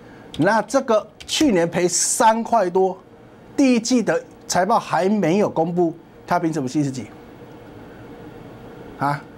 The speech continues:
为什么七十几？我跟你讲，散户一堆，大家都买同志，哎，这个机会不多啊。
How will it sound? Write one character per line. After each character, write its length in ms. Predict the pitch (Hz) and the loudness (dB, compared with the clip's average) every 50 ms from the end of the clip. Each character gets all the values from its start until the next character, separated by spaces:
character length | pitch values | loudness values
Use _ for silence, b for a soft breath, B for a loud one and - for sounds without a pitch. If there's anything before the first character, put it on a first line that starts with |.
| - - - - - - - - - - - - - - - - - - - - - - - - - - - - - - - - - - - - - - - - - - - - - - | -20 -20 -20 -20 -20 -20 -20 -20 -20 -20 -20 -20 -20 -20 -20 -20 -20 -20 -20 -20 -20 -20 -20 -20 -20 -18 -18 -18 -18 -18 -18 -18 -18 -18 -18 -16 -16 -16 -16 -16 -16 -18 -18 -18 -10 -4
为 120 | - 196 165 | -2 -2 0
什 60 | 135 | 0
么 80 | 123 | -2
七 120 | 123 - 131 | -2 -2 -2
十 40 | 123 | -4
几？ 120 | - 98 | -4 -6
我 100 | 104 110 | -6 -4
跟 120 | 110 165 | -2 -2
你 60 | 156 147 | -2 -2
讲， 180 | 147 - - | -2 -4 -8
散 200 | - - 127 110 | -8 -6 -6 -4
户 180 | 117 165 165 160 | -2 -2 -2 -2
一 80 | 131 117 - | -4 -6 -8
堆， 180 | - 110 101 - - - - - - - - - - - | -6 -6 -6 -8 -12 -16 -16 -16 -16 -14 -12 -12 -10 -6
大 180 | - - - - | -2 0 0 0
家 240 | - - - 208 | 0 0 2 2
都 240 | 202 - - 220 226 220 | 2 2 2 2 2 2
买 200 | - 196 175 180 | 4 2 0 0
同 260 | 170 - 170 185 220 233 | 0 -2 -2 -2 -2 -4
志， 220 | - 294 285 247 - - - - - - - B B B B 269 | -2 0 0 0 0 -2 -12 -20 -20 -20 -20 B B B B 0
哎， 160 | - 247 196 | 2 4 4
这 160 | 165 - 339 | 4 2 2
个 80 | 294 294 | 2 2
机 180 | 269 - 302 302 | 2 4 4 6
会 80 | 294 | 6
不 140 | 277 269 302 | 4 2 0
多 380 | 285 - - 262 269 277 269 240 | -2 2 2 4 6 6 6 4
啊。 340 | 175 135 113 107 101 - | 4 0 -2 -4 -8 -14